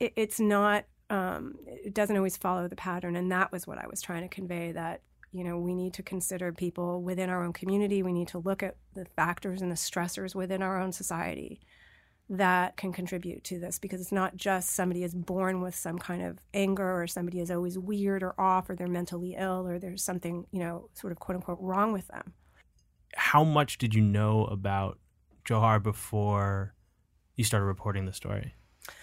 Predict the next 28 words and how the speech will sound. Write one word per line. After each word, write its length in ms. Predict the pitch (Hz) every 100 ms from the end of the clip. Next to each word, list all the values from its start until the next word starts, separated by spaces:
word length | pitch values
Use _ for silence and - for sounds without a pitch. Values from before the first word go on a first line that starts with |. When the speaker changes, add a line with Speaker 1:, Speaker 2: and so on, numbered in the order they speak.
| - - _ -
Speaker 1:
Not 160 | 370 453
much. 520 | 285 214 - - - - _ _ _ -
I 60 |
mean, 200 | 262 277
really, 260 | 277 349 254
nobody 340 | 240 339 359
knew 200 | 196 165
anything. 340 | - 175 - 180
That 100 | 196
was 80 |
the 80 | 202
whole, 220 | 202 196 -
that 120 | 262
was 120 | 285
why 300 | 262 240 226
I 60 | 208
felt 380 | - 214 196 -
that 100 | 196
he 80 |
was 100 | 180
so 140 | - 165
interesting, 500 | 269 233 - 143 135
Speaker 2:
Right, 120 | 139
Speaker 1:
is 60 | 117
Speaker 2:
but 60 |
I 20 | 139
Speaker 1:
that 20 |
Speaker 2:
mean, 200 | 143